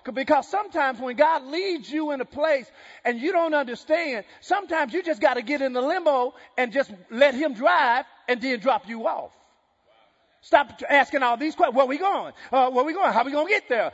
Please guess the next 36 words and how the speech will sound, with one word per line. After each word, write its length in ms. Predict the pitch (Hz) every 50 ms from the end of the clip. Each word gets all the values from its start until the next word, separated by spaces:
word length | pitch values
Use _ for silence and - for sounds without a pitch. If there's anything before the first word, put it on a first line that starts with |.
| - -
How 140 | - 262 285
long 200 | 269 277 277 269
is 80 | 320 320
the 100 | 339 349
trip? 320 | - - 440 440 320 - - - -
How 140 | - 247 262
many 200 | 262 302 339 359
miles 400 | 381 415 415 190 359 277 208 -
is 180 | 254 214 -
it? 100 | 175 - - - - -
How 140 | - 269
many 180 | 269 302 320 339
stops 320 | 311 - 415 403 - -
are 60 | 330 294
we 100 | 294 294
gonna 220 | - 277 269 285
make?" 200 | 330 349 285 226 - - - -
That's 180 | 320 - -
not, 220 | 233 466 453 466 453 - 508 508 508 508 494 - - 523 - 480 - - 453 - - - - - - - - - - -
that 220 | - 302 339 311 285
is 160 | 277 214 220
not 320 | 240 262 294 277 277 - 202 185 190
your 240 | 220 233 240 254
job 480 | 240 180 208 233 - - - - 226 -
to 100 | - 220
know 220 | 208 214 208 202
all 240 | 202 196 214 214 180
of 80 | 170 170
that. 260 | 185 - - - - _ _ _ _ _ _ _ _ _ - _ _ _ _ _ _ _ _ _ _ _ _ _ _ _ _ _ _ _ _ _ _ _ _ _ _ _ _ _ _ _ _ _ _ _ _ _ _ _ _ _ _ _ _ _ _ _ _ _ _ _ _ _ _
Your 240 | 170 202 285 302 311
trust 380 | - - 285 349 370 269 175
determines 400 | 196 247 - 262 262 240 240 208
your 80 | 196 254
choices. 520 | - - 294 285 277 - - - 135 110 _ _ _ _ _ _ _ _ _ _ _ _ _ _ _ _ _ _ _ _ _ _
Your 220 | - 175 233 226 214
choices 600 | - 247 220 214 202 196 - 254 285 349 -